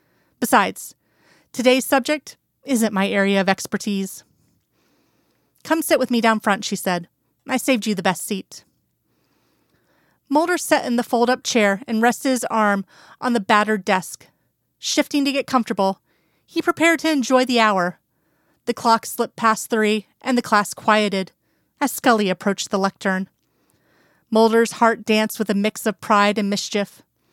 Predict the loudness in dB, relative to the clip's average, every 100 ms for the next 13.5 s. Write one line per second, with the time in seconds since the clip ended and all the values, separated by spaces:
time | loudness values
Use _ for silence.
0 | _ _ _ _ _ _ _ -4 -4 0
1 | 2 2 2 2 2 0 0 0 -2 -4
2 | -4 -2 -2 -4 -6 -16 _ _ _ _
3 | -6 0 2 0 0 0 0 0 0 0
4 | 0 -2 0 -2 -2 -10 -16 _ _ -6
5 | 2 2 2 0 -2 -2 -2 -2 -2 -4
6 | -2 -4 -2 -6 -8 _ _ _ _ _
7 | _ _ _ _ _ _ _ _ _ _
8 | 2 2 2 0 0 0 -2 -2 0 -2
9 | -6 _ _ _ _ _ -6 0 2 2
10 | 2 0 0 0 0 0 0 0 0 -4
11 | _ _ _ _ _ 0 2 2 2 2
12 | 0 0 -2 -2 -2 2 2 2 -2 -4
13 | -8 -18 _ -4 -4